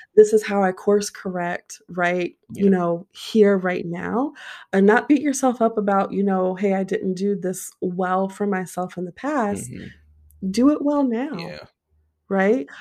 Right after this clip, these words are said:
Speaker 1: Um, so, yeah, like, that, that's actually a method, um, that I, uh, that I suggest, like, if you're kind of getting started and you're like, "I don't even know what to do,"
Speaker 2: Yeah.
Speaker 1: like,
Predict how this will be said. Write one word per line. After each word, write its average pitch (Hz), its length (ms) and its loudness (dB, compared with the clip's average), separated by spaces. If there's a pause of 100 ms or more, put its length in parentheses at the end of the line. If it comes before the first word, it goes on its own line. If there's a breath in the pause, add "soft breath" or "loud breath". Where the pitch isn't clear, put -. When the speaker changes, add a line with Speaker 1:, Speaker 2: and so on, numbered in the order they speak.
(300 loud breath)
Speaker 1:
Um, 190 420 0
so, 196 540 2 (840)
yeah, 196 360 -2
like, 214 160 4
that, 226 260 4
that's 226 220 0
actually 220 400 0
a - 80 -6
method, 185 560 -4 (140)
um, 175 480 -6
that 180 260 -6
I, 92 480 -4 (180)
uh, - 380 -8 (420 loud breath)
that 202 100 4
I 196 120 4
suggest, 180 500 -6
like, 180 160 -8
if 170 140 -12
you're 185 80 -8
kind 190 200 -6
of 185 120 -8
getting 170 220 -8
started 190 400 -4
and 220 60 0
you're 202 120 0
like, 190 160 -4
"I 190 60 -2
don't 214 120 2
even 185 220 -2
know 185 100 -8
what 175 280 -10
to - 100 -14
do," 170 320 -6
Speaker 2:
Yeah. 185 140 -2
Speaker 1:
like, 190 420 -6